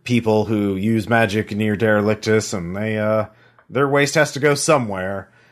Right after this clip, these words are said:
And, uh, basically, it's a long, long-running, uh, gully, uh, where, uh,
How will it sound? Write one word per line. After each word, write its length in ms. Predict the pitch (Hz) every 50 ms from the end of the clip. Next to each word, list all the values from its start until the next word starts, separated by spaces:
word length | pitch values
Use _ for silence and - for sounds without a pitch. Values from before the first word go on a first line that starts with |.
| _ _ _
And, 360 | - 98 98 98 98 101 95 101
uh, 220 | 101 101 101 101
basically, 540 | 92 131 131 135 131 139 139 120 135 131 120
it's 120 | 120 - 135
a 40 |
long, 720 | 131 127 131 127 139 170 175 170 170 165 160 151 147 151 147 _
long-running, 1040 | - 147 123 127 147 160 165 170 151 147 131 127 131 131 127 127 123 120 117 117 117
uh, 360 | 123 117 123 117 110 107 107 95 98 -
gully, 540 | 139 123 127 127 131 127 123 123 117 - _ _ _ _ _ _ _ _ _ -
uh, 640 | 104 101 98 95 95 95 92 92 92 92 92 95 101
where, 680 | 98 101 104 104 104 104 104 104 101 101 101 95 92
uh, 480 | 101 95 95 95 92 92 87 87 87